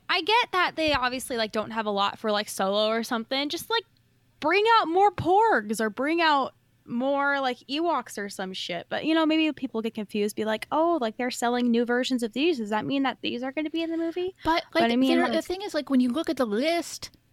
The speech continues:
Speaker 2: there's plenty of Solo stuff. It just doesn't seem to have made it to many stores.
Speaker 1: I wonder why. Like, I, <sighs> I haven't really been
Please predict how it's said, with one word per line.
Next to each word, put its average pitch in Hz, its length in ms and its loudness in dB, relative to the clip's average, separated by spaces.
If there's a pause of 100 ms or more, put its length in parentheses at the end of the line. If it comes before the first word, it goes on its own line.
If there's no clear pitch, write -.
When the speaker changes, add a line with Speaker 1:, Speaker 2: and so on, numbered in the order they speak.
(120)
Speaker 2:
there's 254 240 2
plenty 294 460 0
of 240 120 0
Solo 269 400 0
stuff. 214 560 -6 (460)
It 240 120 6
just 247 360 -4
doesn't 196 380 -4
seem 254 240 0
to 269 80 -2
have 254 120 0
made 247 220 2
it - 140 2
to - 80 2
many 285 240 4
stores. - 760 -4 (1200)
Speaker 1:
I 349 60 -2
wonder 427 240 0
why. 202 440 0
Like, 214 220 0 (120)
I, 311 500 2 (440)
<sighs> - 480 -20
I 285 40 2
haven't 370 180 2
really 285 240 4
been 214 380 2